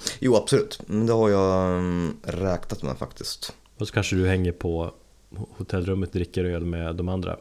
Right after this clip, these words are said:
Speaker 2: Eh, du
Speaker 1: Mycket
Speaker 2: kanske,
Speaker 1: möjligt.
Speaker 2: kanske joinar, eh, Fredde och Aron och de där, vad vet jag. Men, eh, och då kommer ni sitta där. "Ska vi ta, ska vi gå och se det bandet?" "Nej, vi tar en öl till."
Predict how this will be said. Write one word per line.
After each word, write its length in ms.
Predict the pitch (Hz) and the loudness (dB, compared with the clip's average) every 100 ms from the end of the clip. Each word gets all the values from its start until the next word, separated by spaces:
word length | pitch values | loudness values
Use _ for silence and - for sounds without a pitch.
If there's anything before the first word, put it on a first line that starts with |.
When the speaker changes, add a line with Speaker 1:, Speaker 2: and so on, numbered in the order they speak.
| - _ _ _ _ - - _ - _ _ _ _ - | -12 _ _ _ _ -20 -20 _ -20 _ _ _ _ -10
Speaker 2:
Eh, 100 | 78 | -8
du 260 | 76 76 - | -8 -8 -6
Speaker 1:
Mycket 220 | 85 87 | -4 -2
Speaker 2:
kanske, 160 | 92 | 0
Speaker 1:
möjligt. 280 | 104 92 - - _ _ - - - - - | 0 -2 -10 -16 _ _ -20 -20 -20 -20 -6
Speaker 2:
kanske 200 | 98 95 | -2 2
joinar, 1040 | 92 85 85 80 85 82 82 82 82 80 | 2 2 0 -2 -4 -4 -4 -6 -6 -6
eh, 40 | 78 | -8
Fredde 480 | - 87 80 87 80 | -4 -4 -2 -2 -2
och 240 | 78 78 87 | -4 -6 -4
Aron 300 | 98 101 95 | 2 4 6
och 40 | 90 | 4
de 100 | 87 | 4
där, 180 | 90 92 | 2 4
vad 140 | 110 | 4
vet 120 | 117 | 6
jag. 200 | 127 90 | 6 8
Men, 260 | 113 113 113 | 6 8 8
eh, 380 | 110 110 110 113 | 8 6 6 4
och 80 | |
då 180 | 117 113 | 4 2
kommer 220 | 107 104 | 2 0
ni 80 | 95 | 0
sitta 280 | 92 - 92 | -2 -4 -4
där. 60 | 92 | -4
"Ska 140 | 139 | -4
vi 60 | 135 | -2
ta, 220 | 143 139 | -2 0
ska 120 | - | 0
vi 60 | 135 | 0
gå 60 | |
och 60 | 123 | 0
se 200 | 160 135 | -2 -2
det 80 | 92 | 0
bandet?" 280 | 101 87 80 | -2 -4 -4
"Nej, 580 | 80 90 95 98 98 | -4 0 2 2 2
vi 60 | 90 | 0
tar 160 | 87 85 | -2 -6
en 80 | |
öl 100 | 78 | -6
till." 120 | 69 | -10